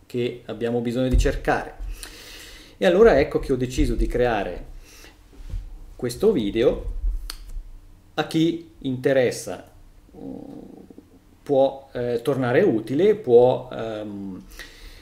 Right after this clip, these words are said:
eh, evidenziare degli aspetti magari poco conosciuti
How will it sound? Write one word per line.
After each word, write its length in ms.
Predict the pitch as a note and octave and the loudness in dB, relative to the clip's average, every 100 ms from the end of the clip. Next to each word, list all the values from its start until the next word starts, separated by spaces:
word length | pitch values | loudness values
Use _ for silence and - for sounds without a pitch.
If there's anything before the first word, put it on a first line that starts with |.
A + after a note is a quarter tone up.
| - | -20
eh, 380 | - A#2 - - - | -12 -10 -10 -10 -10
evidenziare 1040 | C#3 C#3+ D#3 C#3+ C#3+ D3+ D3 A2 G2 G2 | -4 2 4 4 4 4 4 2 0 -2
degli 200 | A2+ A2+ | -2 -2
aspetti 500 | - - C3 C3 A#2 | -2 0 0 0 -8
magari 300 | G#2+ A2 A2 | -6 -4 -2
poco 300 | C3+ B2 B2 | 0 -2 -2
conosciuti 880 | C3 A#2+ A#2 D3+ D#3 - G#2+ F#2+ | -4 -4 -2 0 0 0 -6 -10